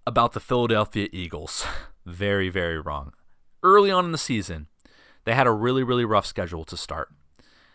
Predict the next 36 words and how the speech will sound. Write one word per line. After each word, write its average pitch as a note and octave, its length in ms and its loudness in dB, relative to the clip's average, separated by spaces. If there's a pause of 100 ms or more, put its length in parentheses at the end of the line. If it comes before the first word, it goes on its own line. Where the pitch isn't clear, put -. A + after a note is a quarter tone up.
(240)
And G2+ 80 -10
I C3 80 -6
thought, C#3 240 -2
you D3 80 -4
know F#3+ 100 -2
what? F#3 320 0 (600)
They B2 100 -6
have E3 300 0
good - 160 -2
pieces B2+ 340 -2
on A#2 140 6
offense. F#2 680 -6
They G2+ 140 -6
have B2 480 0
a - 80 -6
proven, C3 680 -2 (340)
you A#2 80 -10
know, F2 180 -10 (220)
quarterback B2+ 480 0
in G2+ 80 -10
Carson A2 480 -2
Wentz, G2 480 -4 (320)
who G#2+ 80 -4
if - 40 -8
they A#2+ 120 0
can D3 100 -6
just C3+ 140 -6
get D3+ 100 0
that B2+ 160 4
offensive C3 340 -4
line C3 180 2
shored C#3+ 320 -2
up, F#2 280 -2 (240)
he'll G#2+ 140 -4
be C#3 100 -4
fine. G2 460 0